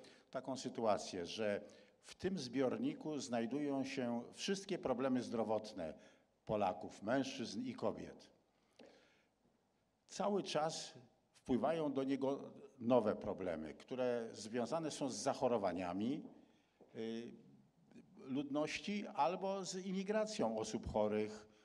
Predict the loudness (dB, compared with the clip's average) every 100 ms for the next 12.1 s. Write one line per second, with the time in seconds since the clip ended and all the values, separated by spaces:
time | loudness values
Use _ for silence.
0 | _ -4 -2 -2 -2 0 0 -2 -2 -2
1 | 0 -2 -2 -4 -10 -16 _ _ _ _
2 | -20 _ _ -2 0 2 0 2 0 0
3 | -4 -4 -4 -6 -14 _ _ _ _ _
4 | _ _ -6 2 4 4 4 2 0 -4
5 | -4 -2 -2 -4 -6 -6 -4 -2 -4 -4
6 | -4 -4 -4 -2 -2 0 -2 -2 0 2
7 | 2 -2 -8 -20 _ _ _ _ _ -4
8 | 2 0 2 0 2 4 6 4 0 -4
9 | -4 -4 -2 -4 -4 -2 -2 -4 -10 -16
10 | _ _ -20 -6 -4 0 -2 -2 -4 -2
11 | -4 -2 -2 -2 -2 -4 -6 -4 -4 -6